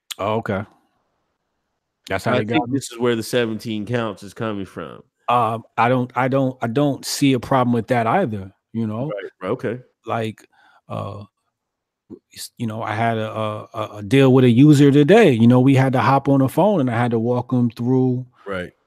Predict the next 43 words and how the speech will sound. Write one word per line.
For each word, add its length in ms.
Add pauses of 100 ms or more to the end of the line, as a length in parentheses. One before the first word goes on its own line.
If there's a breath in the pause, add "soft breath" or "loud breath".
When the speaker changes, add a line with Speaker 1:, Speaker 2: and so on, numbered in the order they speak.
Speaker 1:
Know, 240
Laura 320
Loomer. 520
I 80
had 160
to 60
call 300
Laura 220
Loomer 380
up, 160
and 180
I 80
had 180
to 140
onboard 540
her 200
when 160
we 100
first 320
created 320
the 60
creator 360
program 380
for 120
Coinbits. 640 (360)
Speaker 2:
Okay. 320
Speaker 1:
You 120
know, 340 (320 soft breath)
so, 640
you 100
know, 320
if 320 (140)
some 500 (140)
S 200
E 120
C 240
violation 600
comes 260
down 200
the 80
line 380
and, 100
like, 380